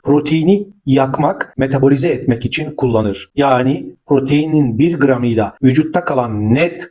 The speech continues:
kalori karı iki nokta altıdır. Bir gram karbonhidrat ile dört kalori alırız. Vücut bunun yüzde on beşini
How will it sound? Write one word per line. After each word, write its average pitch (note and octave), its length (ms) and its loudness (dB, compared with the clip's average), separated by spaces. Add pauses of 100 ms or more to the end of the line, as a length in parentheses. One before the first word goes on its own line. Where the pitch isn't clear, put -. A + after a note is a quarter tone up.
kalori E3 400 -2
karı F3+ 680 0
iki F3+ 260 -2
nokta D#3+ 580 -2 (100)
altıdır. A2 680 -4 (720)
Bir G3 320 2
gram F3+ 300 0
karbonhidrat D#3+ 800 0
ile C#3+ 380 0 (360)
dört G#3 260 0
kalori A#2 340 0
alırız. G#2+ 480 -4 (360)
Vücut D3 360 0 (220)
bunun D3+ 280 2
yüzde C3 340 0
on F3+ 300 0
beşini G3+ 520 2